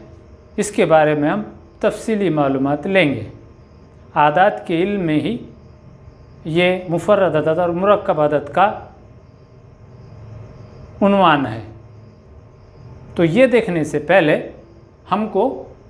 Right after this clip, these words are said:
आद और ज़ाफ़ किसे कहते हैं, ये समझना भी हमारे लिए ज़रूरी है। प्यारे बच्चों, आओ सीखे इस चैनल पर आद और ज़ाफ़ के ऊपर एक अलहदा से वीडियो हमने इससे पहले ही अपलोड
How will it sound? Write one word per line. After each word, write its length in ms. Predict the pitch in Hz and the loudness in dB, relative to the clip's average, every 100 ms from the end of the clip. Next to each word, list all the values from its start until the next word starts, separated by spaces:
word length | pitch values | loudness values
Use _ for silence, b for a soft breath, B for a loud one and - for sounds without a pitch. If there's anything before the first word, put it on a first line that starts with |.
| - - - | -20 -20 0
आद 320 | 170 202 220 | 4 4 4
और 300 | 190 160 165 | 2 2 0
ज़ाफ़ 400 | 151 196 170 - - - _ | 2 4 4 2 -10 -20 _
किसे 240 | 190 262 247 | -6 -2 0
कहते 340 | 180 151 151 | 0 -2 -2
हैं, 460 | 139 214 - - - | -4 -6 -8 -20 -8
ये 240 | 165 226 226 | -2 0 2
समझना 500 | 233 175 151 151 147 | 2 0 0 2 2
भी 120 | 170 | 2
हमारे 380 | 185 190 151 147 | -2 0 0 0
लिए 220 | 147 175 | 0 0
ज़रूरी 460 | 208 220 185 143 127 | 2 2 2 0 -4
है। 160 | 110 110 - - - - - - - | -6 -12 -18 -20 -20 -20 -20 -20 -4
प्यारे 220 | 156 151 160 | 2 4 4
बच्चों, 400 | 185 190 233 269 - - - _ - - - - - | 0 -2 -2 -2 -8 -20 -20 _ -20 -20 -20 -20 0
आओ 280 | 160 175 202 | 4 4 2
सीखे 400 | 202 226 220 226 | -2 -6 -2 0
इस 180 | 220 - | 0 -2
चैनल 320 | 185 160 151 | -2 0 -2
पर 300 | 147 185 214 B B - | 0 -2 -2 B B 2
आद 360 | 185 214 226 190 | 4 6 4 2
और 240 | 160 156 | 2 2
ज़ाफ़ 480 | 147 180 202 208 - | 0 2 4 2 -4
के 80 | 175 | -6
ऊपर 580 | 160 214 - 160 180 - - B - | -4 -4 0 2 2 -2 -16 B -6
एक 180 | 180 175 | -4 2
अलहदा 480 | 170 185 208 208 208 | 4 4 4 4 2
से 160 | 170 151 | 2 -4
वीडियो 340 | 185 170 170 | -2 0 0
हमने 480 | 151 170 180 220 - - - | 0 -2 -4 -6 -8 -20 -12
इससे 220 | 160 196 | -6 -4
पहले 340 | - 208 214 202 | 2 4 4 4
ही 140 | 165 | 2
अपलोड 480 | 160 160 165 190 214 | 2 2 -2 -2 -2